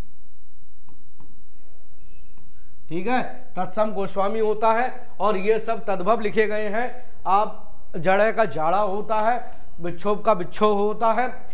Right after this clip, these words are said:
संतापन का संतान, वो सताना होता है। आगे बात कर लें,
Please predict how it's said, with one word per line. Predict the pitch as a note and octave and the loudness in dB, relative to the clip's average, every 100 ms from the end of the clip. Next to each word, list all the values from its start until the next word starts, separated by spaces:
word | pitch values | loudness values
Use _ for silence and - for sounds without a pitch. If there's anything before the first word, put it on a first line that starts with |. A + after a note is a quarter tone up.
| - - - | 0 0 0
संतापन | G3+ G3 G#3 G#3 G#3 G3+ | 0 2 0 0 0 0
का | A#3+ C4 | 2 2
संतान, | - F#3+ D#3+ G#3+ A3 A3 - - - - | 0 -2 0 2 2 0 -2 -2 -2 0
वो | G3+ | 0
सताना | G3+ F#3+ G3+ G#3+ | 0 0 0 0
होता | G#3 F#3+ F#3 E3 | 0 0 0 0
है। | - - - - - | -2 -2 -2 -2 0
आगे | D#3+ G3 G#3+ | 0 0 0
बात | A3 G#3 G#3 | 0 -2 -2
कर | G3+ | -2
लें, | F#3+ | -2